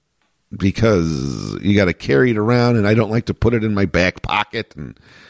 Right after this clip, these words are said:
and all that stuff. So kind of a pain when you go to the grocery store. I'm always, I always have it in my hand, and, ugh.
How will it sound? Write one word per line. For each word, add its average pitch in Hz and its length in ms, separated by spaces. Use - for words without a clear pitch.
and 98 140
all 110 160
that 101 220
stuff. 107 420
So 87 360
kind 175 260
of 107 80
a 101 60
pain 82 420
when 87 100
you 85 100
go 104 200
to 110 140
the 101 80
grocery 90 440
store. 92 320
I'm 90 120
always, 92 380
I - 60
always 90 180
have 98 300
it 98 60
in 95 100
my 90 220
hand, 104 580
and, 73 240
ugh. 101 220